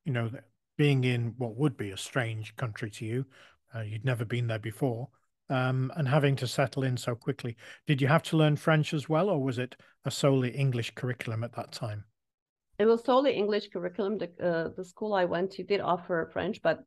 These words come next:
Speaker 2: uh, I, I never got into, um, learning French. So I'm a, a two language person <laughs> still.
Speaker 1: Hmm.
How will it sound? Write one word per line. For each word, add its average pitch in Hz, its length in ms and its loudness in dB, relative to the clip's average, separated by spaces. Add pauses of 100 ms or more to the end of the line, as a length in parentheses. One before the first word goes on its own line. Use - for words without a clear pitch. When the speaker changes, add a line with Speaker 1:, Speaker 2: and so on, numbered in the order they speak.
(100)
Speaker 2:
uh, 147 240 -2 (640)
I, 170 320 2
I 165 100 2
never 160 380 0
got 147 260 0
into, 143 640 -6
um, 139 440 -4 (120)
learning 147 520 -4
French. 151 320 -4
So 147 180 -6
I'm 147 180 0
a, 135 220 0 (880)
a 151 160 -10
two 185 180 -4
language 151 640 -2 (220)
person 147 480 -6 (260)
<laughs> 254 1300 4
still. 165 500 2 (200)
Speaker 1:
Hmm. 233 640 -4